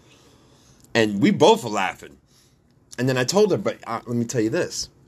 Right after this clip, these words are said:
In the last twenty-four hours, all I wanted to do was shoot meth." And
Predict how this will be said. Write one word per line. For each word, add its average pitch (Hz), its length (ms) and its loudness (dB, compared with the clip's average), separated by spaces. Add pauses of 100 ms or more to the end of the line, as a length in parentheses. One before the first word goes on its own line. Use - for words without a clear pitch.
(440)
In 113 100 -2
the 107 40 -2
last 113 300 -2
twenty-four 120 320 -4
hours, 127 280 -2
all 107 200 0
I 113 60 0
wanted 101 280 -4
to 107 60 -8
do 90 160 -8
was 92 100 -6
shoot - 280 -4
meth." 143 360 -8 (2750)
And 113 340 4